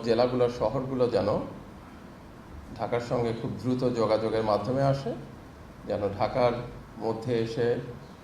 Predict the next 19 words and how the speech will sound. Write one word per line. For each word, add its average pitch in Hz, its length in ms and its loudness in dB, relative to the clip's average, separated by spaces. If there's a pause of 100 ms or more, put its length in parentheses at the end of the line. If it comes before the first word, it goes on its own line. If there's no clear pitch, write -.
(440)
যার 104 280 8
যে 104 120 0 (100)
কাজ 104 200 6 (140)
সেটা 101 200 -4
শেষ 104 200 -2 (100)
করে 110 140 -2
আবার 98 180 2
নিজের 101 300 0
জায়গায় 95 300 0
চলে 95 180 -2
যেতে 85 200 -4
পারেন। - 280 -6 (1700)
ঢাকার 123 400 2
কাছেই 135 380 4
ছিল 123 240 2
একসময় 107 440 2 (100)
ভাওয়াল 104 320 6
মধুপুর 104 440 0
বনাঞ্চল, 95 460 -4